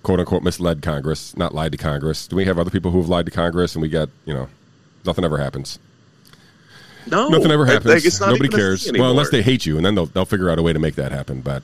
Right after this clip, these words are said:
Speaker 1: you know, here we are. It's, it's a clown world. You're right. Um, let's talk about a little bit of covid here before we,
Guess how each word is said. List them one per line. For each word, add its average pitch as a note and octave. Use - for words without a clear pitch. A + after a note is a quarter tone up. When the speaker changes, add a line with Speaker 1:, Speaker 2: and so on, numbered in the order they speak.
Speaker 1:
you E2
know, A#1+
here G2
we E2+
are. C2
It's, -
it's F#2+
a F2
clown D2
world. C2
You're D#2+
right. B1+
Um, F2+
let's -
talk -
about A#2+
a -
little G2+
bit F2
of F2
covid D#2+
here D#2
before D#2
we, D#2+